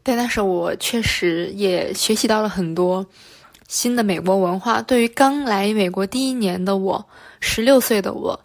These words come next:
是有非常大的冲击的。然后就来到了第二年，我就换了一所美国高中，从公立学校转到了基督教的私立学校。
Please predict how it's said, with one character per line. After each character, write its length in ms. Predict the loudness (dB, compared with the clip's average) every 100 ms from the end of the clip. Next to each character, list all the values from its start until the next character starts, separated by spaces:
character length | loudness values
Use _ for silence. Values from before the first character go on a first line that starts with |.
| -14
是 380 | -6 -4 -2 -2
有 140 | -2
非 200 | -2 -4
常 200 | -4 -4
大 160 | -2 0
的 80 | 0
冲 320 | -2 -2 -2
击 220 | -2 -6
的。 140 | -6 -12 _ _ _ _ _ _ _
然 200 | -4 -4
后 260 | -4 -4 -2
就 240 | 0 0
来 240 | 0 -2 -2
到 220 | -2 -2
了 100 | -2
第 160 | -2
二 120 | -2 0
年， 440 | 0 -2 -6 -10 -12
我 140 | -8 -6
就 220 | -2 -2
换 300 | -2 -2 0
了 100 | 0
一 160 | 2 2
所 360 | 0 2 2
美 180 | 0 -4
国 160 | -4 -4
高 220 | -2 -2
中， 320 | -2 -2 -4
从 280 | -4 -4 -2
公 200 | -2 -2
立 100 | -4
学 240 | -4 -6
校 320 | -4 -2 -2
转 300 | -4 -6 -4
到 240 | -2 0 0
了 220 | -2 -6
基 200 | -6 -6
督 180 | -6 -4
教 220 | 0 0
的 200 | 0 -4
私 200 | -4 -4
立 140 | -4
学 160 | -4 -4
校。 260 | -4 -6